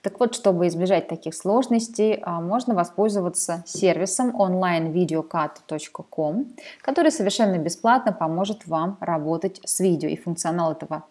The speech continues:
а, сервиса гораздо больше, чем функционал, в некоторых случаях, чем функционал YouTube. Итак, максимальный обме-, размер файла пятьсот мегабайт,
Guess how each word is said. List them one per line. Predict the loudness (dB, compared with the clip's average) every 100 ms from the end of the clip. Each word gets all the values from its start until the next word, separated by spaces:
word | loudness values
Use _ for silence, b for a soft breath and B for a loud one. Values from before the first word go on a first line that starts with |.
| _
а, | -8 -6 -6 -6 -8 -12 -10
сервиса | -2 2 2 0 2
гораздо | 4 4 2
больше, | 0 -2 -4 -6
чем | -6
функционал, | -4 -4 -4 -6 -4 -4 -4 B B B -2
в |
некоторых | -2 -2 -4
случаях, | 0 0 0
чем | -2 -6
функционал | -8 -8 -6 -4 -2
YouTube. | -2 -4 -4 -6 -8 -14 _ _ _ _ _ _ _ _ _ _ _ _ -2
Итак, | 0 0 -6 -16 B B B
максимальный | 2 2 4 6 8 8 8
обме-, | 6 4 2 2
размер | 0 2 2 0
файла | 2 4 4 2
пятьсот | 0 -4 -2 -2 0
мегабайт, | -2 0 0 0 -2 -2